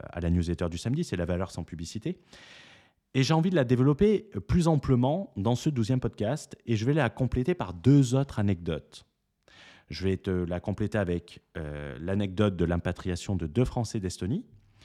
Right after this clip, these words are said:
de la croquette pour chien et un banquier d'affaires alcoolique participant à des soirées clandestines à Paris, et je conclurai sur la fameuse histoire de pipe. Je vais donc te parler dans ce podcast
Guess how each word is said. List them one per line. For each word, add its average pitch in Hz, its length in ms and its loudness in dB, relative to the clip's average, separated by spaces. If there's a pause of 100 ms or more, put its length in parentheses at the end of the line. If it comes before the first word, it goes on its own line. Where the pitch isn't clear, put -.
(460)
de 95 120 0
la 98 140 2
croquette 147 440 0
pour - 160 -6
chien 123 420 -4 (140)
et 117 100 4
un 110 100 4
banquier 95 300 -2
d'affaires 87 380 -2 (120)
alcoolique 127 960 -2 (120)
participant 95 580 -4
à 82 100 2
des 85 100 -2
soirées 85 300 -6
clandestines 92 560 -2
à 92 40 0
Paris, 131 260 -6 (560)
et 302 340 -4
je 95 300 -6 (280)
conclurai 101 580 -4
sur - 220 -8
la 113 220 -2
fameuse 95 460 0
histoire 120 440 -2 (120)
de 92 80 -4
pipe. - 400 -10 (1160)
Je 95 140 -2
vais 156 80 4
donc 165 200 2
te - 80 2
parler 95 640 0 (320)
dans 82 180 -6
ce - 160 -8
podcast 90 600 -4